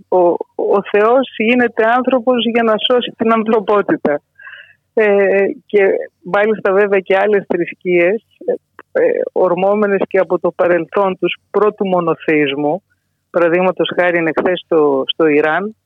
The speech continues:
ήταν η νύχτα της Γιαλντά, που είναι η μεγαλύτερη νύχτα του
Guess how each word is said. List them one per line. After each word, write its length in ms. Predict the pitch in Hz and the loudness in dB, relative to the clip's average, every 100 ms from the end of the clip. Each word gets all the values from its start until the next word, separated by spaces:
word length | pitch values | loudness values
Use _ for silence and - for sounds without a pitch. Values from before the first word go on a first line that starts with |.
| _ _ _ _ _ | _ _ _ _ _
ήταν 340 | - 208 226 220 | -4 0 0 2
η 140 | 208 | 2
νύχτα 320 | 214 208 - | 2 0 -4
της 200 | 208 196 | -2 -2
Γιαλντά, 560 | 196 196 190 175 196 175 | 2 2 0 0 0 0
που 160 | - | -2
είναι 140 | 180 190 | -2 0
η 80 | 185 | 0
μεγαλύτερη 640 | 185 175 175 190 185 175 | 0 2 0 0 -2 -4
νύχτα 300 | 180 180 185 | -2 -2 -2
του 140 | - | -4